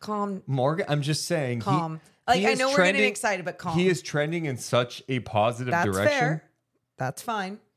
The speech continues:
Speaker 1: But calm.
Speaker 2: I, I, I just, there's certain things you just watch and you go, and I think most N B A fans, okay? I know we have oth-, uh, other fans besides Kings fans who watch
Speaker 1: Yeah.
Speaker 2: us.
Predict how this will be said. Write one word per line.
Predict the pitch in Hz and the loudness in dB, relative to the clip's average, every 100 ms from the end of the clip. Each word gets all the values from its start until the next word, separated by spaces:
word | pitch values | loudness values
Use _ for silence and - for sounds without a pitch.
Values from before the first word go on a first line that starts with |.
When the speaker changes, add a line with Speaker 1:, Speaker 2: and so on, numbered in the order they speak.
| _ _ _ _ | _ _ _ _
Speaker 1:
But | 202 196 | -6 -4
calm. | 185 147 - - _ | -4 -6 -10 -20 _
Speaker 2:
I, | 143 - - - | -12 -12 -20 -4
I, | 165 190 | -2 0
I | 190 | -2
just, | 214 - - _ _ _ _ | -2 -6 -10 _ _ _ _
there's | 220 - | -6 -4
certain | 277 302 | -4 -6
things | 185 175 170 | -4 -4 -4
you | 147 | -4
just | 143 113 | -6 -6
watch | 107 104 107 120 | -4 -2 -2 -4
and | 110 107 | -6 -4
you | 113 | -4
go, | 104 98 | -2 -2
and | 110 | -4
I | 107 | -6
think | 110 | -6
most | 98 98 101 95 | -4 -2 -2 -4
N | 90 | -6
B | 82 | -6
A | 82 | -6
fans, | 78 85 76 69 69 - | -6 -12 -12 -14 -16 -12
okay? | 101 104 | -4 -2
I | 107 | -2
know | 110 | 0
we | 107 | 0
have | 95 | -2
oth-, | 101 - | -4 -6
uh, | 107 - | -6 -2
other | 104 98 | -2 -2
fans | - 95 92 | -6 -8 -8
besides | 95 98 87 - | -6 -4 -4 -10
Kings | - - 110 113 | -10 -4 -4 -4
fans | 127 120 | -4 -4
who | 139 | -2
watch | 135 131 | -2 0
Speaker 1:
Yeah. | 143 151 | 2 0
Speaker 2:
us. | - | -2